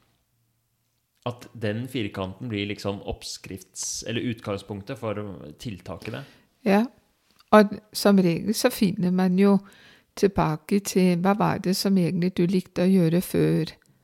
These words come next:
Speaker 2: Og så er det så og så mange punkter, så er det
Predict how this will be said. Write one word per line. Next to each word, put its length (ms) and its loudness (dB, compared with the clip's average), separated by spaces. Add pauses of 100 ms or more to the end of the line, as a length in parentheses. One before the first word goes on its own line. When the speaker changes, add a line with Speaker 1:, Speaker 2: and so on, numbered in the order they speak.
(320)
Speaker 2:
Og 120 2
så 120 0
er 220 2
det 240 2 (720)
så 220 -2
og 40 2
så 120 0
mange 260 2
punkter, 680 2 (580)
så 140 -2
er 40 4
det 140 2